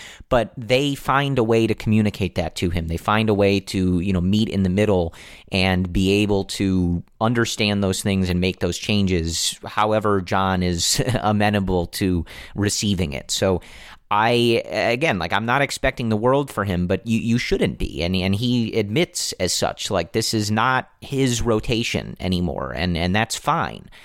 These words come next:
right? You have guys who are capable of carrying that load. Uh, but if Jon can get back with the command and, and, and be more effective, this rotation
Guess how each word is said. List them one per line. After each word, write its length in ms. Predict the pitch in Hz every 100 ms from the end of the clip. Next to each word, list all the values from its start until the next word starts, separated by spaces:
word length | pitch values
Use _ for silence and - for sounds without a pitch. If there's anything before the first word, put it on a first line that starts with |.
| - -
right? 220 | 87 101
You 100 | 98
have 300 | - 123 120
guys 360 | 117 107 110 -
who 180 | 117
are 100 | 95
capable 680 | 92 143 123 117 101 95 92 -
of 340 | 90 87 92
carrying 540 | - 117 110 107 98
that 220 | 92 87 98
load. 420 | 98 101 65 - - - -
Uh, 300 | 82 85 85
but 340 | - 95 95 82
if 140 | 95
Jon 560 | - 110 113 117 113 110
can 560 | - 98 98 95 92 - - - - - - _ _
get 200 | 120 120
back 260 | 131 120 -
with 120 | 120
the 60 | -
command 720 | - 107 104 104 107 104 101
and, 240 | 92 90
and, 240 | 85 90 80
and 160 | 90
be 140 | 104 110
more 200 | 110 98
effective, 600 | - 139 - 104 90 92
this 440 | - 110 143 -
rotation 800 | 120 143 151 - 120 110 104